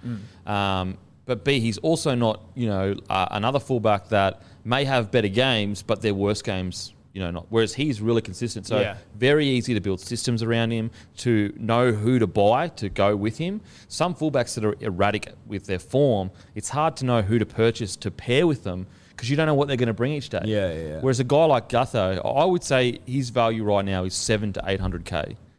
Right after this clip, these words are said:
Speaker 2: Um,
Speaker 3: Lot of money.
Speaker 2: it's, oh, mate, it's a, it's a good, oh, and I, I think if they offered that to Gutho, he'd probably take it. Um, the rep-, now, the, the reports are that his manager is asking nine hundred, but what's bizarre about that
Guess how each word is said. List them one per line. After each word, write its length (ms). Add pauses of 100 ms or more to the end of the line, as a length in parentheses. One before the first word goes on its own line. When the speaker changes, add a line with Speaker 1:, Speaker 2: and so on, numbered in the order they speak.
(140)
Speaker 2:
Um, 600 (520)
Speaker 3:
Lot 140
of 60
money. 320 (280)
Speaker 2:
it's, 180
oh, 80
mate, 280
it's 160
a, 120
it's 140
a 60
good, 180
oh, 180
and 80
I, 240
I 160
think 320 (300)
if 140
they 120
offered 280
that 140
to 60
Gutho, 320
he'd 160
probably 180
take 240
it. 80 (680)
Um, 320
the 100
rep-, 300
now, 160
the, 80
the 180
reports 640
are 200
that 160 (360)
his 240
manager 360
is 100
asking 360
nine 200
hundred, 260
but 180
what's 140
bizarre 360
about 180
that 220